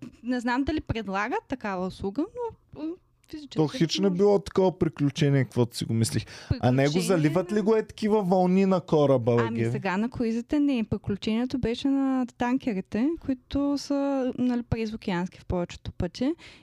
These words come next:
Speaker 1: И там, а, наистина си с двайсет и двама други души само.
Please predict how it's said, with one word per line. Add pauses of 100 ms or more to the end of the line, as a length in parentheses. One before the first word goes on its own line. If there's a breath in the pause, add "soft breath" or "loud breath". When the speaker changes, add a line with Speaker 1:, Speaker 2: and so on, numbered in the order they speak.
Speaker 1:
И
там,
а,
наистина
си
с
двайсет
и
двама
други
души
само.